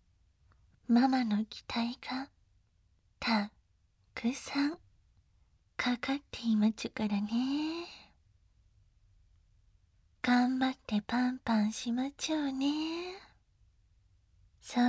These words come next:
れ。ピストン、ピストン、ひふみよ。ピストン、ピス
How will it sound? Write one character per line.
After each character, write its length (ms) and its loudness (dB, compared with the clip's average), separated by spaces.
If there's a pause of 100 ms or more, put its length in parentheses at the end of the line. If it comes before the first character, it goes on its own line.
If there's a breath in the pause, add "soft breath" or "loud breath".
(480)
れ。 260 -4 (1040)
ピ 260 2
ス 260 -14 (160)
ト 100 -4
ン、 220 0 (500)
ピ 200 2
ス 340 -10 (160)
ト 160 -2
ン、 140 -2 (560)
ひ 560 2 (260)
ふ 160 -6 (800)
み 600 4 (340)
よ。 240 -4 (920)
ピ 260 0
ス 300 -16 (240)
ト 120 -4
ン、 200 2 (440)
ピ 300 2
ス 260 -16